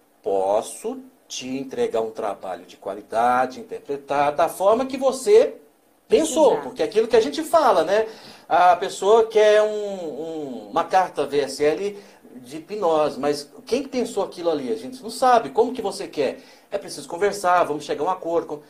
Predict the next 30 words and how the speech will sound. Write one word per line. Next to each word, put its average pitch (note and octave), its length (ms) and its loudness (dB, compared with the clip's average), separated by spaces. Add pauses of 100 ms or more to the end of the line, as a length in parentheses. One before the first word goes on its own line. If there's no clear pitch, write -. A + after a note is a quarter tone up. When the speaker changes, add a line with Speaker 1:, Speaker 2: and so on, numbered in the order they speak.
(340)
Speaker 1:
Aí, G#3+ 420 0
falou, - 140 -8
"Thales, F#3 420 2
é, E3 240 4
porque - 180 -10
eu F3+ 60 -2
tenho, G#3 240 -4
é, D#3+ 300 2
eu D3 80 0
tenho, E3 640 -6 (100)
eu C3+ 100 -8
tenho F#3 140 -4
proposta E3 340 -4
de E3 120 -8
oitenta E3 260 -10
reais." - 800 -16
Ela F#4 200 0
me A4 80 0
Speaker 2:
Eita! C4 260 0
Speaker 1:
falou G3+ 180 -2
isso. - 320 -18 (600)
Tem D#3+ 100 -10
proposta D#3+ 360 -6
de E3+ 80 -8
oitenta A3+ 360 -4
reais, F#3 460 0 (180)
cento C#4 400 0
e A#3 60 -4
vinte G3+ 260 -6
reais F3+ 400 2